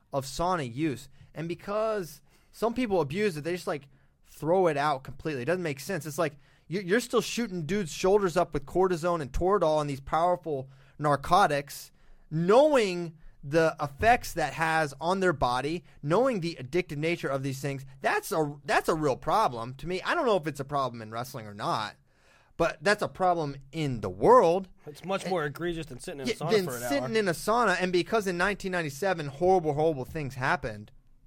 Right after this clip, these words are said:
Speaker 1: th-, th-, that era has changed, right? I, I believe that that weight cutting, um, culture has shifted. Is there still unhealthy weight cutting going on? Yeah. But with the certification process,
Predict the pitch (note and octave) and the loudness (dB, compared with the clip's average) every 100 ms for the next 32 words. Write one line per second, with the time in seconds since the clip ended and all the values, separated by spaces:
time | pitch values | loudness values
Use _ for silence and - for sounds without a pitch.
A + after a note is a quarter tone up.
0 | - - - _ _ - E3 D3+ D3+ - | -20 -20 -20 _ _ -4 -4 -4 -8 -6
1 | C#3+ G3+ F#3+ E3+ G3+ B2+ A2+ - - D3+ | -4 -4 0 0 2 0 -4 -12 -8 -6
2 | C#3+ A2 F#2+ G#2 B2+ B2+ A#2+ - - A2 | -6 -8 -8 -4 -2 0 -2 -4 -6 -4
3 | E3 G#2+ F#2+ A2 - A2 C3+ C3+ B2+ C#3 | -4 -6 -8 -10 -8 -6 -4 -4 -4 -4
4 | C3+ C#3+ C3 A#2 - - _ _ _ B2+ | -4 -6 -4 -10 -16 -20 _ _ _ -4
5 | B2 B2 A2+ - - D3 D3 B2+ A2+ G#2 | -2 -2 -6 -10 -4 -2 -2 -4 -6 -8
6 | - _ - B2 - E3 D#3 A2 A#2 B2+ | -14 _ -6 -6 -4 -4 -4 -4 -6 -4
7 | E3+ - F3+ E3+ D3+ D3+ D#3+ D#3+ D3 A#2+ | -4 0 2 2 0 -2 -4 -6 -8 -8
8 | C#3 D3+ E3 D#3 C3 C#3 B2+ C3 D3 A#2+ | -8 -8 -8 -6 -6 -6 -6 -6 -6 -6
9 | B2+ A#2+ - - - - D#3+ D3 C3+ C3 | -6 -6 -8 -16 -18 -12 -8 -6 -6 -4
10 | A3+ A3+ - - F3+ D#3 D#3+ - C#3 C3 | -2 -2 -4 -6 -6 -6 -10 -6 -2 -2
11 | C3+ C3+ A#2+ A#2+ - | -4 -8 -8 -10 -14